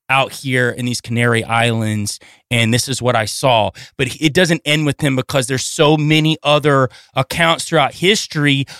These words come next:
of very reputable people that we look at as historians now that mainstream looks at as, as just the almighty lowercase gods of history.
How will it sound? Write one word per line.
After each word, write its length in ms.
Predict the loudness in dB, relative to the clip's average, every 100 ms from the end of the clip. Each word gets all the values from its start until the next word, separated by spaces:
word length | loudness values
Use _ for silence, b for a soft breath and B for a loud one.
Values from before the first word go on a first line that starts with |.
| B 0
of 240 | 2 2
very 800 | -4 0 2 4 2 0 -4 -10 -12
reputable 760 | -2 0 0 2 0 2 0 -2
people 600 | 2 2 2 2 0 -2 B 0
that 200 | 0 2
we 180 | 2 4
look 300 | 2 0 2
at 200 | 2 2
as 160 | -2
historians 640 | -4 -2 2 4 4 0 2
now 480 | 2 4 4 4 2 B B
that 300 | 0 2 2 -4 _ _ -8
mainstream 840 | 0 2 4 2 0 0 2 4
looks 280 | 2 2 0
at 360 | 2 2 0 0
as, 300 | 2 2 0
as 340 | 0 0 0 -8
just 280 | -4 -4 -4 -4
the 380 | -2 -2 -4 _ _ _ _ _ -2
almighty 760 | 2 4 4 2 4 2 2 -2 B B B _ _ _ _ _ -6
lowercase 720 | 0 2 2 2 0 0 -2
gods 680 | 0 2 2 2 2 0 -2 0
of 240 | 0 2
history. 680 | 2 0 2 2 4 4